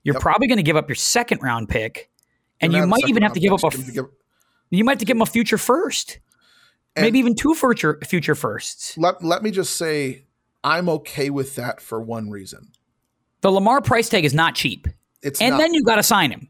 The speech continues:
Speaker 1: And then you
Speaker 2: It's
Speaker 1: gotta pay
Speaker 2: not.
Speaker 1: him
Speaker 2: You're right.
Speaker 1: forty-five million dollars a year guaranteed.
Speaker 2: But it's twenty-six. He's twenty-six years old.
Speaker 1: Injury
Speaker 2: Right?
Speaker 1: prone.
Speaker 2: Former M V P.
Speaker 1: Not a great passer.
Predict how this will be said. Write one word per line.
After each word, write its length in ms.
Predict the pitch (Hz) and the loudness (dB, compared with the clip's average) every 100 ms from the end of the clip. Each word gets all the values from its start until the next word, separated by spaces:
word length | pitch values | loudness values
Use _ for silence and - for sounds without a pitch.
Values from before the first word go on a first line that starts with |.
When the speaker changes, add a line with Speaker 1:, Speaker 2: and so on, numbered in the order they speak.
| - | -2
Speaker 1:
And 140 | 185 | 2
then 160 | 226 262 | 4 4
you 60 | |
Speaker 2:
It's 60 | 254 | 4
Speaker 1:
gotta 100 | 214 | 2
pay 80 | 190 | 0
Speaker 2:
not. 80 | 180 | -2
Speaker 1:
him 60 | |
Speaker 2:
You're 20 | |
right. 260 | 147 - - | -4 -8 2
Speaker 1:
forty-five 480 | 233 233 214 208 185 | 4 4 2 2 2
million 220 | 175 170 | 0 2
dollars 240 | 165 156 147 | 2 2 2
a 20 | |
year 120 | 139 | 2
guaranteed. 420 | 127 117 101 71 - _ _ _ - | 2 -2 -4 -10 -16 _ _ _ -4
Speaker 2:
But 160 | 127 | -4
it's 160 | 117 - | -4 -8
twenty-six. 1120 | - - 131 135 156 - - 127 - - - _ | -4 -2 -2 -6 -6 -8 -6 -6 -8 -12 -14 _
He's 200 | 131 127 | -10 -10
twenty-six 720 | - 131 135 - - 139 - | -8 -6 -6 -6 -6 -6 -8
years 200 | 139 139 | -8 -6
old. 260 | 101 98 - _ _ _ _ _ _ _ _ _ _ _ _ _ | -8 -12 -18 _ _ _ _ _ _ _ _ _ _ _ _ _
Speaker 1:
Injury 340 | 151 151 151 190 | 2 4 2 2
Speaker 2:
Right? 80 | |
Speaker 1:
prone. 260 | - 113 113 - _ _ _ | 2 0 -2 -10 _ _ _
Speaker 2:
Former 540 | - - 135 143 156 147 | -16 -4 -2 0 -2 -2
M 140 | 139 | -2
V 140 | 139 | -4
P. 380 | 143 113 104 110 _ _ _ - | -6 -8 -10 -14 _ _ _ -2
Speaker 1:
Not 180 | 123 | 0
a 40 | 143 | 2
great 220 | 165 180 | 2 2
passer. 480 | 170 120 113 117 | 2 2 0 -4